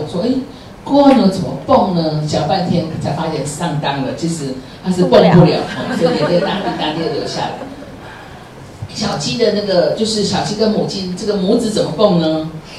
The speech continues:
Speaker 1: 哦，你看蹦蹦，小鸡比较小嘛，所以小蹦；它的母鸡比较大，是大蹦。那鱼呢？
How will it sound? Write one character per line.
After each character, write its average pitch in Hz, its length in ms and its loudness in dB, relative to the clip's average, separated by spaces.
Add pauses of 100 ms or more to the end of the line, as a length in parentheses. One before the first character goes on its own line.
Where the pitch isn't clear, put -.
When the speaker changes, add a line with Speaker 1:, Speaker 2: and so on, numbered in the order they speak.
Speaker 1:
哦， - 80 -12 (480)
你 143 100 -6
看 135 120 -6 (120)
蹦 170 240 2
蹦， - 180 0 (640)
小 - 180 -8
鸡 180 220 -6
比 180 60 -6
较 175 120 -6
小 175 200 -4 (120)
嘛， 156 160 -12
所 - 80 -6
以 - 40 -6
小 - 360 -8
蹦； 156 200 0 (120)
它 160 120 -8
的 156 140 -6
母 151 120 -8
鸡 - 140 -12
比 - 60 -12
较 - 100 -6
大， - 180 -6
是 - 160 -10
大 - 200 -8
蹦。 - 200 0 (920)
那 208 220 -6
鱼 196 160 -4
呢？ 285 280 -2